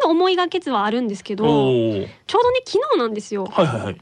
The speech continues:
Speaker 1: あ、御堂筋の
Speaker 2: うん。
Speaker 1: 電車に乗ってて、
Speaker 2: うん。
Speaker 1: 東三国に行きたかったんですよ。
Speaker 2: おー、そうなんですか。
Speaker 1: そう。で、それが新大阪の次の駅なんですよね。
Speaker 2: そうやね。うん。
Speaker 1: でも、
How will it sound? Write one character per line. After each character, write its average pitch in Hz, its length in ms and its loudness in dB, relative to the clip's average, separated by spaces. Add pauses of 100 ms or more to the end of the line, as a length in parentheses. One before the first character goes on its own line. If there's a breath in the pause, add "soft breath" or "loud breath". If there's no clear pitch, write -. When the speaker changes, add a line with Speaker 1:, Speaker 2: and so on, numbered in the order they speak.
(100)
Speaker 1:
あ、 233 40 2
御 262 120 4
堂 370 180 2
筋 330 880 0
の 339 260 2
Speaker 2:
う 160 60 -2
ん。 139 300 -2
Speaker 1:
電 285 180 0
車 294 80 -2
に 277 100 2
乗 247 120 0
っ 285 40 -2
て 370 200 -2
て、 214 320 0
Speaker 2:
う - 60 4
ん。 - 100 -4 (380 soft breath)
Speaker 1:
東 523 300 0
三 554 140 -2 (160)
国 277 180 4
に 208 100 -2
行 190 60 -6
き - 40 -14
た 202 100 -4
か - 80 -8
っ 185 80 -10
た 196 100 -12
ん 208 40 -10
で 180 80 -8
す 180 100 -12
よ。 202 100 -8 (200)
Speaker 2:
お - 20 0 (640)
ー、 - 20 -8
そ 127 140 -4
う - 20 0
な 101 60 0
ん - 20 0
で 92 60 -2
す - 60 -14
か。 92 60 -2
Speaker 1:
そ 214 320 0
う。 - 20 -10
で、 247 60 -2
そ 359 120 2
れ 480 60 4 (200)
が - 80 -2 (260 soft breath)
新 - 240 -2 (400)
大 330 160 0
阪 233 120 0
の 185 100 -2
次 349 320 0
の 480 80 2
駅 208 160 -2
な 190 80 -6
ん - 80 -8
で - 60 -8
す - 120 -4
よ 117 60 0
ね。 294 80 4
Speaker 2:
そ - 60 4
う - 20 4
や 190 80 2
ね。 185 80 -8 (180 soft breath)
う 113 40 -6
ん。 95 180 -8 (100)
Speaker 1:
で 359 80 4
も、 359 340 4